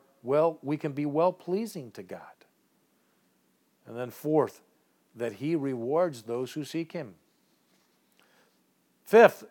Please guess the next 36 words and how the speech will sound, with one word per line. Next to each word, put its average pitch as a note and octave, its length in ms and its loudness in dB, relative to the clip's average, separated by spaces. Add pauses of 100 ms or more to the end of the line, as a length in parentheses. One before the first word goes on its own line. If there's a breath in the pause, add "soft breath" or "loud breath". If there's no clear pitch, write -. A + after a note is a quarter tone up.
(340)
that C#3+ 280 -2
he D#3+ 180 -2
condemned D#3 540 -2
the D3 80 -2
world. C3 540 0 (640 soft breath)
He A#2+ 120 -8
put F3 240 2
it F3+ 100 2
in, F#3 140 0
he E3 120 0
put G#3 220 2
us G3+ 160 2
in G#3 100 -2
the G3 80 4
world F#3 360 4
and F3+ 100 -2
he F3+ 60 -4
made F#3 300 0
it, A#2 200 -2 (520 soft breath)
but C3+ 140 2
ultimately, C#3 680 4
because C3+ 400 -2
of B2+ 100 -4
its B2 140 -8
sin, D3 260 -6
he A#2+ 140 -8
condemns B2 480 -4
it. F#2 80 -10
Verse B2 260 -6
seven, C3 400 0 (420 soft breath)
let A2 80 -14
me A#2 100 -6
read C#3 280 0
that A2 220 -4
for - 120 -10
you. F#2+ 260 -8